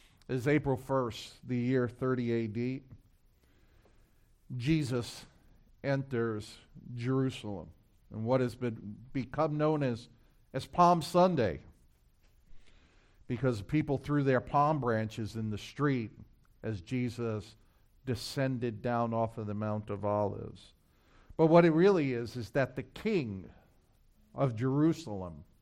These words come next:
had finally come. And an amazing thing about that day is because so many people proclaimed something that they didn't even realize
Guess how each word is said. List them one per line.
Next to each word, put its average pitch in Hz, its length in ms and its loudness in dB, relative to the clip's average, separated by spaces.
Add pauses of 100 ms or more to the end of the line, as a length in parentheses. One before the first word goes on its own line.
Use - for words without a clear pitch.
(800)
had 123 180 0
finally 127 460 0
come. 107 300 -6 (1500)
And 165 160 4
an 160 80 6
amazing 170 480 4
thing 170 220 0
about 123 260 2
that 117 220 -2
day 123 220 0
is 117 120 -6
because 127 460 -2
so 175 200 0
many 170 200 2
people 160 400 -2
proclaimed 170 880 2
something 120 840 0 (2000)
that 131 160 -4
they 175 160 8
didn't 156 220 4
even 139 240 2
realize 127 680 4